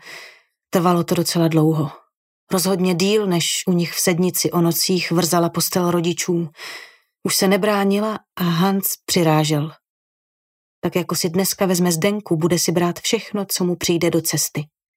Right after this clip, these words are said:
Váhavým lidem se musí pomoct. Mladý holky nikdy nevěděj, co chtěj, a on vlastně Zdence pomohl v její nerozhodnosti. Panečku, jak se jí to bude líbit. Ode dneška byli milenci, ale ani se pořádně nerozloučili.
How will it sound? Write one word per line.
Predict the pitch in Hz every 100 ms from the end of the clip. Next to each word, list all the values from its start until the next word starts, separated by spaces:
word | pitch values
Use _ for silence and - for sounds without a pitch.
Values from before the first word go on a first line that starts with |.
| _ _ - _ 180
Váhavým | 180 196 202 190
lidem | 160 185 202 196
se | 190
musí | 190 - 170
pomoct. | 190 202 180 - - - _ _ _ 170
Mladý | 160 170
holky | 156 170 - 165
nikdy | 180 180 165
nevěděj, | 165 165 156 151
co | 147
chtěj, | - 165 165 160 - - - -
a | -
on | 190 170
vlastně | 170 165 - 160
Zdence | 170 160 160
pomohl | 156 170 170 160 165
v |
její | 160 156
nerozhodnosti. | 156 165 160 156 156 - - 143 139 - - - - - -
Panečku, | 160 165 - - 156
jak | 147 147 -
se | 208
jí | 170
to | 160
bude | 160 160
líbit. | 151 165 - - - _ _ _ _ _ _ _ _ _ _ _ _
Ode | 202 214
dneška | 196 220 - - 208
byli | 190 180 175
milenci, | 170 156 151 147 - 139 - _ _ _ _ _ _ -
ale | 160
ani | 165 160
se | - 175
pořádně | 175 175 170 185
nerozloučili. | 185 170 156 151 151 160 143